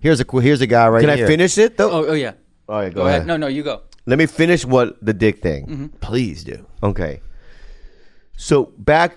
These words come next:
Speaker 2: when I told you, like, I couldn't get laid or whatever
Speaker 1: Mm-hmm.
Speaker 2: as a kid, right? So when I was a child, right, I would be at a party and some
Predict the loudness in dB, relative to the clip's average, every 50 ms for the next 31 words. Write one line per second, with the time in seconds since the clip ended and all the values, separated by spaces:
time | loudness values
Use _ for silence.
0 | _ -4 0 2 4 4 4 2 2 0 0 0 2 4 4 4 4 2 4 4
1 | 4 4 2 2 0 0 0 -2 -4 -4 -2 -2 0 2 2 0 2 2 2 4
2 | 4 4 4 4 2 2 2 2 2 2 2 0 0 0 0 -2 -2 -4 -4 -2
3 | 0 2 2 0 0 -2 -2 -2 -2 -4 -6 -8 -10 -6 -2 0 0 2 2 0
4 | 2 2 2 2 0 0 -2 -6 -8 -14 -8 -4 0 0 2 2 2 0 0 -2
5 | -6 -10 -14 -18 -20 _ _ _ _ _ _ -4 0 0 2 2 2 0 -2 _
6 | _ _ _ _ _ _ _ _ 0 2 2 4 4 2 2 2 0 -4 -4 -2
7 | 0 2 2 2 0 -2 -4 -6 -8 -10 -12 _ _ _ _ _ _ _ _ _
8 | _ _ _ -4 -4 -4 -2 0 0 0 0 0 -4